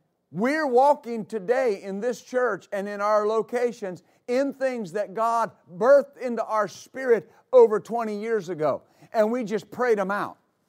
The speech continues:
We just prayed 'em out. But what I'm sensing more and more in my spirit is that we're, we're coming not to an end, but we're coming to this place where, okay, now there's more that has to be prayed out because there's another level.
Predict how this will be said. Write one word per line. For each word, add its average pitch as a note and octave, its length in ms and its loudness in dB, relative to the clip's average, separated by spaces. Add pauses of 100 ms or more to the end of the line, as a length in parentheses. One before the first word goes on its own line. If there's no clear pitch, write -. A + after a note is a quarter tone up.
(720)
We B3+ 180 -8
just G3 260 -8
prayed A3+ 280 0
'em F#3+ 100 -4
out. F#3+ 260 -6 (1600)
But A3+ 240 2
what A#3+ 220 4
I'm A#3 180 0
sensing C4+ 560 -8
more A#3 220 -2
and G#3+ 100 -8
more B3+ 240 -2
in A3 80 -8
my G3 140 -4
spirit B3 520 0 (300)
is G3 180 2
that G3 240 0
we're, C4 380 -4
we're A3+ 260 -4
coming B3+ 380 -4
not B3 300 -4
to A3+ 140 -10
an G3 160 -8
end, A#3+ 360 -8 (320)
but A3 200 -2
we're G#3+ 160 0
coming C4+ 360 -4
to A3 120 -8
this G#3 220 -8
place B3 480 -2 (160)
where, A3+ 220 2
okay, A#3+ 340 2
now A#3+ 180 2
there's A3 240 2
more A#3+ 260 6
that G3+ 140 -2
has G3+ 240 -4
to F#3+ 60 -14
be F#3+ 140 -10
prayed G3 360 -2
out G3+ 300 -2 (320)
because G#3+ 400 2
there's G3 220 0
another G#3 400 -4
level. G3+ 600 0